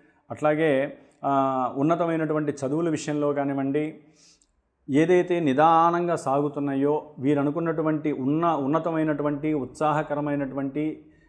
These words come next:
విలాసవంతమైనటువంటి జీవితం కోసం వీళ్ళు తాపత్రయపడుతున్నారో అవన్నీ కూడా కొన్ని బ్రేక్స్ పడ్డాయి.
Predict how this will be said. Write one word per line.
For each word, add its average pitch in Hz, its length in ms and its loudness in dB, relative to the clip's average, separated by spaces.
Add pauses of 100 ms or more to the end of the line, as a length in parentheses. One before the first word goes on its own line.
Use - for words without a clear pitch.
(140)
విలాసవంతమైనటువంటి 151 1120 0
జీవితం 147 460 -4
కోసం 147 440 -4 (360)
వీళ్ళు 147 360 2
తాపత్రయపడుతున్నారో 139 1200 0 (220)
అవన్నీ 147 300 -2
కూడా 151 240 2
కొన్ని 135 260 -2
బ్రేక్స్ 127 480 0
పడ్డాయి. 143 380 -2